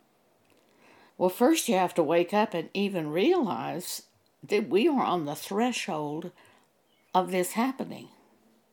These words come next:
How do we know that? Well, because the churches, for the most part, have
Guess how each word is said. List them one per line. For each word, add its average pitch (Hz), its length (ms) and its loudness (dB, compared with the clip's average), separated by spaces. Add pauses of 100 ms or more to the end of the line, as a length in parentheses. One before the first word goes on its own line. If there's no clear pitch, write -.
(1120)
How 220 200 -2
do 240 120 6
we 214 160 2
know 202 320 -2
that? - 280 -6 (1120)
Well, 180 220 2
because 180 480 -2
the 175 120 -6
churches, 190 640 -4 (120)
for 165 120 -6
the 151 80 -6
most 214 300 -6
part, 175 300 -6
have 170 360 -4